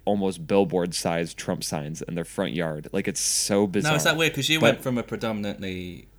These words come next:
Speaker 2: black area, right, of Flint. So I'm guessing that Grand, where are you now, Grand Blanc?
Speaker 1: Well,
Speaker 2: That's,
Speaker 1: uh, Grand Blanc, yeah,
Speaker 2: that's
Speaker 1: so Great White.
Speaker 2: Great White,
Speaker 1: <laughs>
Speaker 2: oh yeah.
Speaker 1: Yeah. Uh, so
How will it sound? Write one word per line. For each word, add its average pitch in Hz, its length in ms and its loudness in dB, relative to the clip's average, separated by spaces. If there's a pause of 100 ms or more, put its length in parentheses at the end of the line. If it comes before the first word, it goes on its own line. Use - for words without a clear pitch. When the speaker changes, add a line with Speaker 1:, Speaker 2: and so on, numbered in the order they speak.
Speaker 2:
black 101 320 -8
area, 82 340 -12
right, 85 240 -12
of - 80 -16
Flint. - 480 -12 (240)
So 95 200 -6
I'm 92 100 -6
guessing 98 320 -4
that 78 120 -10
Grand, 92 360 -6 (500)
where 104 260 -4
are 104 40 -4
you 104 80 -6
now, 101 120 -4
Grand 101 240 -6
Blanc? 104 140 0
Speaker 1:
Well, 127 300 4
Speaker 2:
That's, 92 240 -8
Speaker 1:
uh, 104 160 4 (280)
Grand 110 220 2
Blanc, 90 220 0
yeah, 95 140 4
Speaker 2:
that's 80 140 -2
Speaker 1:
so 98 140 4
Great 101 300 4
White. 92 260 2
Speaker 2:
Great 104 240 -2
White, - 340 6
Speaker 1:
<laughs> - 40 -2
Speaker 2:
oh 135 100 0
yeah. 135 180 -2 (520)
Speaker 1:
Yeah. 98 240 4 (360)
Uh, 101 380 6 (380)
so 120 440 8